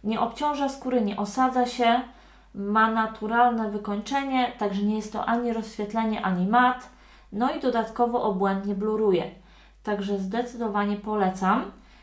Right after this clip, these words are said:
Przechodzę sobie do drugiej strony i tak samo delikatnie sobie ten puder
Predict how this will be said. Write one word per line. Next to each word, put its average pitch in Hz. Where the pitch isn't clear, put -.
Przechodzę 247
sobie 202
do 180
drugiej 262
strony 247
i 381
tak 202
samo 247
delikatnie 220
sobie 196
ten 196
puder 214